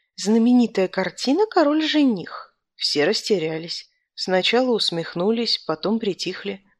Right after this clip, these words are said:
"Н-, не знаем. Кажется, на чердаке где-то есть. А что?"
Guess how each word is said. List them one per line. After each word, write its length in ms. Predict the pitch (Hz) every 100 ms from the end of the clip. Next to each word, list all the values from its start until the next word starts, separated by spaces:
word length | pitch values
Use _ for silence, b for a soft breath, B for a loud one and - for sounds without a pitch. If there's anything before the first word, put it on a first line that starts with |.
| -
"Н-, 380 | 175 170 170 170
не 180 | 170 202
знаем. 640 | 208 233 202 170 190 202 b b b b b
Кажется, 500 | - 196 190 202 -
на 220 | 226 220 220
чердаке 540 | 220 185 190 - 208
где-то 340 | 226 269 269
есть. 580 | 262 254 247 - - _ _ -
А 100 | 240
что?" 460 | - - 165 _